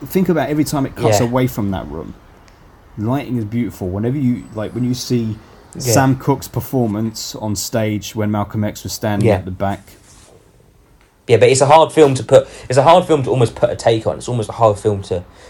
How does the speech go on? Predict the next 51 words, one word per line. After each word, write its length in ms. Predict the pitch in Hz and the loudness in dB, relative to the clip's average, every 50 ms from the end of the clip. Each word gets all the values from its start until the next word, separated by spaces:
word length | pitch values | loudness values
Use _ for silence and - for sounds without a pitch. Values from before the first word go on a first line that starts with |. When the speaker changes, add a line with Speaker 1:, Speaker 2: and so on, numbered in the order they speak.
| - - - - - - - - - _ - - - - | -20 -20 -20 -20 -20 -20 -20 -20 -20 _ -20 -20 -8 -4
Speaker 2:
it's 140 | - 131 - | 0 4 8
almost 240 | 254 254 247 - | 8 8 8 6
a 40 | 190 | 6
bit 160 | 175 160 135 | 8 8 10
like, 140 | 123 123 113 113 | 10 8 6 6
you 40 | |
could 100 | 113 - - | 0 -6 -8
say, 300 | - - - - 117 113 | -8 -4 2 4 4 4
like, 180 | 107 101 - | 4 2 0
a 40 | - | 0
bit 80 | 107 113 | 0 0
like 140 | 90 73 87 | 2 2 2
Reservoir 300 | 110 104 98 101 101 95 | 0 0 0 0 -2 0
Dogs, 320 | 95 - 107 104 92 - | 2 2 2 2 0 -2
apart 280 | - 98 - 107 101 - | -10 -4 0 0 0 0
from 260 | - - - - - - - - - - | -2 -8 -12 -12 -14 -18 -20 -20 -18 -12
the, 100 | - 113 113 - - - - - - - - - - - | -12 -12 -12 -12 -18 -20 -20 -20 -20 -20 -20 -20 -6 -2
like, 300 | - 107 107 113 110 - - - - - - - | 0 0 2 0 -2 -6 -14 -20 -20 -20 -20 -14
it's 100 | - - | -2 0
a 60 | 123 | 6
bit 160 | 127 139 127 | 6 6 6
of 60 | 127 120 | 6 4
a 20 | |
weird 160 | 123 123 117 | 4 4 4
one 80 | 113 107 | 4 2
to 60 | 104 | 0
compare 280 | - - - 120 117 110 | -4 -6 0 2 4 4
it 200 | - - - - | 4 0 -4 -4
to, 280 | - 113 98 95 95 92 - | -4 -2 -2 -2 -4 -4 2
but 300 | - 117 107 98 - - - - _ _ - _ - - - - - | 6 6 6 6 2 -4 -12 -20 _ _ -20 _ -20 -20 -20 -20 2
that's 240 | _ 123 113 117 - | _ 4 4 4 2
a, 60 | 120 | -2
some, 260 | 117 - - 135 131 123 | -4 2 2 4 4 4
a 80 | - | 0
similar 220 | 110 - 135 123 110 | -2 0 0 2 2
type 160 | - 113 104 | 2 2 0
of 60 | 107 | 0
film 200 | - 120 117 104 | -2 -2 0 0
where 80 | 104 104 | 0 -2
you 80 | 104 | -2
can't 300 | 98 - 117 117 110 - - | -2 0 0 0 0 -2 -4
almost 360 | - 123 120 117 110 104 101 - | -2 -2 0 2 2 0 0 -2
put 140 | - - | -6 -6
a 20 | - | -4
stamp 340 | - - 101 110 120 123 - | -2 -2 -2 -2 -2 -2 -4
on 60 | 101 | -6
it 80 | 90 - | -8 -8
yet 380 | - 107 113 113 95 76 - - | -6 -2 0 2 2 0 -2 -6
because 280 | - - - 117 92 | -12 -8 -6 -6 -6
it's 140 | 92 90 - | -6 -10 -10
so 420 | - - 104 107 113 104 101 101 | -4 0 2 2 2 2 0 -4